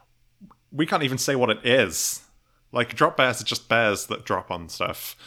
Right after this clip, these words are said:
But, like, the Bunyip is, like, completely unknown, maybe changing and sh-,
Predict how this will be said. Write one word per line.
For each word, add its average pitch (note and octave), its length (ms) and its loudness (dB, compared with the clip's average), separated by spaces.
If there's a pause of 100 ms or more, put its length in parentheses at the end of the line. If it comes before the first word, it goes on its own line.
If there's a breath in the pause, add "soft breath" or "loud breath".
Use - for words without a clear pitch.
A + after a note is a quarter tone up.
(240 loud breath)
But, G#2+ 140 -2
like, A2 240 0
the A2+ 80 -4
Bunyip A#2 500 2
is, G#2+ 220 -8
like, - 380 -12 (640 soft breath)
completely A#2 520 -4
unknown, G#2+ 720 -4
maybe C3+ 400 0
changing C#3 880 -2 (320 loud breath)
and G#2 180 -8
sh-, - 140 -6